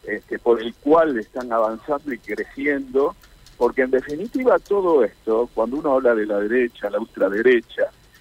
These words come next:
las consecuencias las pagan los pueblos, la pagan los pueblos, este, con su poder adquisitivo, lo pagan los pueblos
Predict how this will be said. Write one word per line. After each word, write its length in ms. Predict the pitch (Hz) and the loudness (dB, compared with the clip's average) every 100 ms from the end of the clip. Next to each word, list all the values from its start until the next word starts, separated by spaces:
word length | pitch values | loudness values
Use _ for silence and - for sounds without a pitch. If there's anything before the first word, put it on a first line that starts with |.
| _ | _
las 160 | - - | -2 0
consecuencias 680 | - 285 160 - 214 170 135 | 0 -2 -2 -2 -2 0 2
las 120 | 143 | 2
pagan 300 | 147 143 127 | 2 2 0
los 100 | 104 | -2
pueblos, 600 | 151 139 107 101 92 85 - - - - - | 2 4 4 0 -4 -6 -12 -20 -20 -20 -6
la 120 | 104 117 | 0 2
pagan 400 | 143 160 151 143 | 4 2 0 -2
los 140 | 131 | -6
pueblos, 680 | - 160 180 180 175 156 147 - | -6 -2 -2 -2 -2 -2 -4 -8
este, 500 | 110 107 - 110 104 | -12 -10 -4 -4 -4
con 320 | - 113 107 | -8 -10 -10
su 600 | - 117 113 104 101 92 - - - _ - | -6 -4 -2 -2 -4 -8 -10 -20 -20 _ 0
poder 300 | - 127 135 | 4 6 6
adquisitivo, 840 | 123 117 127 110 120 - 180 170 135 | 4 -2 -10 -12 -14 -10 -4 0 2
lo 100 | 113 | 0
pagan 320 | 131 135 120 | -2 -4 -4
los 100 | 101 | -6
pueblos 320 | - 151 143 | -2 -2 -2